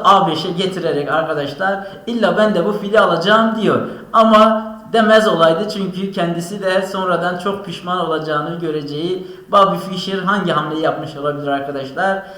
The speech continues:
Filin düştüğünü görüyoruz. Artık fili kaçacak, e, iyi bir yer yok. Fili gelirse, e, hamle kaybı olur ama burada Bobby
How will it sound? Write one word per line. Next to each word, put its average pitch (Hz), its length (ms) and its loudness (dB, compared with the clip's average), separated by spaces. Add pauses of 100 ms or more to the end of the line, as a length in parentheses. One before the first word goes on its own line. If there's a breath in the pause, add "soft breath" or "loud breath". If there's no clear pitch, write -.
(300 loud breath)
Filin 160 640 -6
düştüğünü 185 500 -8
görüyoruz. 175 380 0
Artık 135 340 0
fili 156 240 -8
kaçacak, 147 680 -4 (160)
e, 135 340 -4
iyi 170 200 -6
bir 175 60 -4
yer 190 200 0
yok. 156 260 -2
Fili 160 200 -8
gelirse, 151 680 -6 (220 loud breath)
e, 139 120 -4
hamle 196 340 0
kaybı 139 320 0
olur 135 260 -2
ama 160 400 -2
burada 170 280 -2
Bobby 170 220 -2